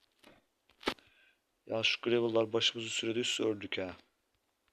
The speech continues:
Buna gerek yok abi. Lav var burada.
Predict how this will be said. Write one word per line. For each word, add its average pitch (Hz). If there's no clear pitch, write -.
Buna 110
gerek 98
yok -
abi. 101
Lav 107
var 92
burada. 107